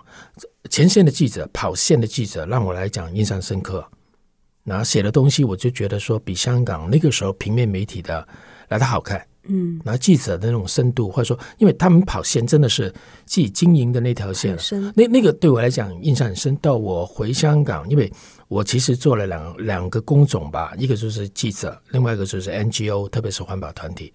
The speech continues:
Speaker 2: 嗯。
Speaker 1: 然后记者当了十四年，我回到香港，呃，我真的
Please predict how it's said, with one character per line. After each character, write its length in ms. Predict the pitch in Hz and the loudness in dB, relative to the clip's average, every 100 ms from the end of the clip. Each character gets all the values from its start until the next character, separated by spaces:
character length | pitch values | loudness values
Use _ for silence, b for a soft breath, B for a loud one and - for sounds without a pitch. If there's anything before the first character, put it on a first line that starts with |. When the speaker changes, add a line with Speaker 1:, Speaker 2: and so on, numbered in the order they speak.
| _ | _
Speaker 2:
嗯。 320 | - 190 175 170 | -2 -2 -2 -6
Speaker 1:
然 100 | 214 | -2
后 20 | |
记 140 | 226 135 | 0 0
者 160 | 85 - | 0 -4
当 180 | - 127 | -2 0
了 80 | 107 | 0
十 160 | - 98 | -2 -2
四 180 | - | -4
年， 220 | 98 82 87 B B B | -4 -6 -12 B B B
我 80 | 113 | 4
回 160 | 156 | 6
到 120 | 180 | 8
香 240 | 156 170 165 | 6 6 6
港， 240 | 127 80 - b b b b b | 4 -2 -10 b b b b b
呃， 420 | - 98 95 95 92 - - | -10 -6 -6 -6 -8 -10 -6
我 100 | 107 | -4
真 280 | - 165 | 4 6
的 80 | 160 | 6